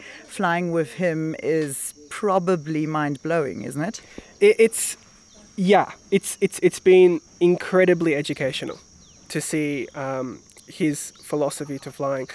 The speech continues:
Speaker 2: Like I said, I was, when I flew with him, I was expecting him to have a completely different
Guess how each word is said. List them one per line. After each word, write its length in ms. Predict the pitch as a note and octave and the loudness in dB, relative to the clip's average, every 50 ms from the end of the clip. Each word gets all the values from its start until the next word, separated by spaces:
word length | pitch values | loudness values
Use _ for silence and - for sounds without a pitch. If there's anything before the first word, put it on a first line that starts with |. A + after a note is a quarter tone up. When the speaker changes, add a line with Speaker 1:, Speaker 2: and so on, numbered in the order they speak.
| - - - - | -18 -20 -6 0
Speaker 2:
Like 220 | G3 G3+ A3+ - | 2 2 4 4
I 60 | F#3+ F3 | 2 2
said, 180 | - - F3 | 2 2 2
I 80 | E3 E3+ | 2 2
was, 240 | E3+ F3 D#3+ - - | 2 0 -2 -2 -2
when 140 | E3+ F3 | -2 -2
I 60 | E3+ E3+ | -2 -2
flew 240 | - - F#3+ F#3+ | -4 -2 0 0
with 100 | G3 F#3+ | 0 0
him, 160 | F#3 F#3+ D#3 - | 0 -2 -4 -2
I 100 | D3+ D#3+ | -2 -2
was 220 | D#3+ D#3 D#3 - - | -2 -4 -4 -8 -12
expecting 560 | - D3+ - - - F#3 G3 - - F#3+ F3+ F3+ | -14 -12 -12 -8 -4 -4 -4 -4 -6 -8 -8 -4
him 320 | F#3+ D#3+ D#3 D3 C#3 C#3+ - - - _ _ _ _ _ _ _ _ _ _ _ - | -4 -4 -4 -4 -6 -8 -12 -16 -20 _ _ _ _ _ _ _ _ _ _ _ -6
to 120 | - E3 | -6 -4
have 480 | F#3 G3+ D#3+ D#3+ D#3 D3+ - - - - - | -4 -2 -4 -4 -6 -8 -10 -16 -18 -14 -10
a 140 | - D3 B2+ | -6 -6 -6
completely 540 | - - - E3+ D#3+ - G#3+ G#3+ F3 E3+ E3+ | -6 -6 -8 -8 -4 -2 -2 0 0 2 2
different 400 | E3+ E3 - - E3+ D#3 C3+ | 0 0 0 0 0 -2 -2